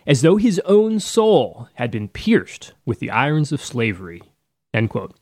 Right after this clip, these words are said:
Brown's plan was especially noteworthy to Douglass because it contrasted so sharply with, uh, what was being advocated by most abolitionists. The average abolitionist in eighteen forty-seven was a, a wealthy intellectual from New England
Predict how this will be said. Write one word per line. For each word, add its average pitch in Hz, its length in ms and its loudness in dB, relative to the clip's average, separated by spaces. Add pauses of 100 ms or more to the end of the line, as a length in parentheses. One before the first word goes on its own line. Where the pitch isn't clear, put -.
(1160)
Brown's 208 380 2
plan 175 320 2
was 151 160 4
especially 170 600 2
noteworthy 120 520 2
to 110 140 -8
Douglass 139 400 0
because 139 480 0 (500)
it 165 220 2 (260)
contrasted 185 720 0
so 170 220 2
sharply 175 720 0 (300)
with, 139 340 2 (400)
uh, - 200 -6
what 185 260 2
was 254 120 -4
being 226 300 0
advocated 135 680 0 (140)
by 131 160 0
most 135 340 0
abolitionists. 113 840 -4 (580)
The - 140 4
average 220 280 0
abolitionist 160 600 2
in 139 100 0
eighteen 139 360 0
forty-seven 117 640 0
was 117 180 0
a, - 280 -2
a 151 80 2
wealthy 165 480 4
intellectual 139 580 2
from 131 200 0
New 120 140 2
England 107 400 -6